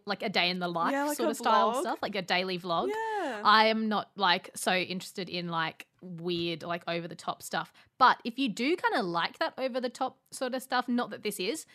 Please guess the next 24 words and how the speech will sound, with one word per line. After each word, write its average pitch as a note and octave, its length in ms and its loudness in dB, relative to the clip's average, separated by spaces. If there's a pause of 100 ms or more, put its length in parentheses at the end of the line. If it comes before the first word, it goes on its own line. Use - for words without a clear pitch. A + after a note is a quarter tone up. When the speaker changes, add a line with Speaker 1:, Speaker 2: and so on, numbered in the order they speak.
(220)
Speaker 1:
but A#3 160 0
there's A#3+ 180 0
a B3 60 -2
guy A3 240 2
called, D#4+ 340 -4
I A3+ 60 0
think A#3+ 180 -6
his - 140 -12
name C#4+ 120 -8
is B3+ 120 -10
Mark F#3 440 -4 (120)
Rober, E3 480 -4 (440)
and A3 200 0
he G#3 100 -4
used A3+ 200 -4
to B3+ 60 -6
work G#3+ 180 -2
at - 100 -8
nasa. G#3 520 -6 (220)
And A3+ 160 -2
he A#3 340 -2
does A3+ 280 0
these, G3 200 -2
like, G#3 160 -8